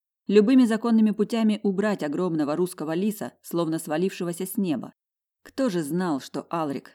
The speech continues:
так подведет сестру? Блондин посмотрел на еду, взял ложку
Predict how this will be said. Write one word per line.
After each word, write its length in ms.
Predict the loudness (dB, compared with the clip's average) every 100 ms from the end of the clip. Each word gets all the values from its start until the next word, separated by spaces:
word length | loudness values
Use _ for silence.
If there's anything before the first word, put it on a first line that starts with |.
| _
так 260 | -8 -8 -6
подведет 480 | -6 -4 -2 -4 -4
сестру? 500 | -10 -10 -12 -14 -14 _ _ _ _ _
Блондин 420 | 0 2 4 2
посмотрел 500 | 0 -2 -2 -2 -2
на 160 | 0 0
еду, 340 | 0 -4 -6 _ -6
взял 300 | 0 2 2
ложку 460 | 0 -2 -6 -12